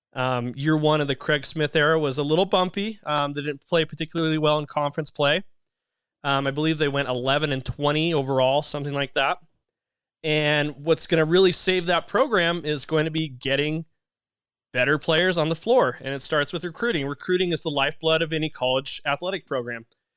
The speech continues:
I think any, any, uh, coach or anyone who follows college athletics will tell you that to be the case. But anyway, let me just give you a little bit about, more about Chris Burgess. Although he comes, uh, to the U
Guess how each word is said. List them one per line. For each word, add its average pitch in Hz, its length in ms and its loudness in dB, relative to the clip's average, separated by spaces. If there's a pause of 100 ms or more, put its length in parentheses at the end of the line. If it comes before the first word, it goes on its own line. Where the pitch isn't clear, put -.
(320)
I 131 80 -2
think 139 200 0
any, 143 340 -2
any, 147 340 0
uh, 123 220 0
coach 131 400 -2
or 123 240 -2
anyone 131 300 -2
who 127 80 -4
follows 135 640 4 (500)
college 147 340 6
athletics 143 440 4
will 131 80 -4
tell 139 180 2
you 123 120 2
that 117 180 -2
to 127 60 -14
be 120 100 -6
the 113 100 -10
case. 113 340 -8
But 160 160 2
anyway, 190 260 6
let 226 120 6
me 277 60 -2
just 247 120 -4
give 247 120 2
you 214 40 4
a 214 40 6
little 208 120 6
bit 196 100 2
about, 175 220 2 (140)
more 170 200 4
about 156 200 4
Chris - 220 -4
Burgess. 170 420 0 (440)
Although 180 360 4
he 214 140 -2
comes, 202 480 -4
uh, 165 420 4
to - 100 -8
the 175 100 -6
U 175 460 0